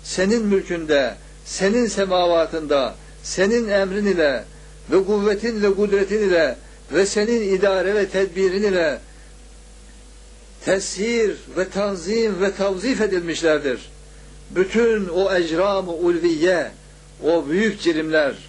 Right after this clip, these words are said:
yıldızlar, kendilerini yaradan ve döndüren ve idare eden bir tek Halika tesbih ederler,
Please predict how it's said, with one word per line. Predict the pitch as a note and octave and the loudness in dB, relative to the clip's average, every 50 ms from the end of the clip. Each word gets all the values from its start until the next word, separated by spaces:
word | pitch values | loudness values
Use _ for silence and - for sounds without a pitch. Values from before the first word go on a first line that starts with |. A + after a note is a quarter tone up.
| - - - - - | -20 -20 -20 -10 -2
yıldızlar, | C3 D#3 E3+ D#3 D#3 E3+ D#3+ C#3+ D3+ D#3+ D#3+ D3 C3+ A2+ - - - - - - - - | 0 2 2 4 2 2 2 2 2 2 2 2 0 -4 -8 -16 -20 -20 -20 -20 -20 -14
kendilerini | - - E3 E3+ F#3 F3+ F3+ F3+ F#3 F#3 F#3 F3+ F#3 F#3 | -4 0 0 0 2 0 0 0 2 0 0 0 -2 0
yaradan | F3 F3 F3+ F3+ F3 E3+ F3 F3+ F#3 F#3 E3+ D#3 C3 A2 - - - - - - - | 0 2 2 2 2 2 2 0 0 0 -2 -4 -8 -12 -14 -20 -20 -20 -20 -18 -6
ve | - C3 E3 E3 | -2 -2 0 2
döndüren | E3 F#3 F#3+ F3+ E3+ D#3+ F3 E3+ F#3 G3 F#3 F3 E3 C#3 A#2+ - - - - - - B2 | 2 0 0 0 0 0 2 2 2 0 -2 -4 -6 -10 -14 -16 -20 -20 -20 -14 -4 0
ve | D3 F3 | 2 2
idare | G3 F#3 - F#3+ F#3 F#3+ F#3 F#3 G3+ G#3+ | 2 2 2 0 0 0 0 0 0 0
eden | G3+ F3+ F#3+ F#3 F3+ F3 D#3 C#3 B2 - - - - - - - | 0 0 0 0 0 -2 -4 -8 -12 -14 -18 -20 -20 -20 -20 -14
bir | C3+ C3 C3 D3+ F#3+ B3 B3+ A#3+ A3 G3+ | -14 -14 -4 -2 0 2 2 2 0 0
tek | - G#3 G3 F#3+ - | 0 0 -2 -2 -2
Halika | - - F3 F3+ F3+ F3 F3 E3 C#3+ D#3+ D#3+ D3 C3 G#2 - - - - - - - - - | -4 -2 0 2 2 2 2 0 2 2 0 0 0 -4 -8 -14 -20 -20 -20 -20 -20 -14 -4
tesbih | - F3+ F#3+ F3 - - - A#3 C4 A3 | -2 0 0 0 -4 -4 -2 0 2 2
ederler, | G#3+ G3+ G3+ F#3+ F3 E3 D#3+ D#3+ D3+ C#3 | 2 2 2 0 0 0 0 0 0 0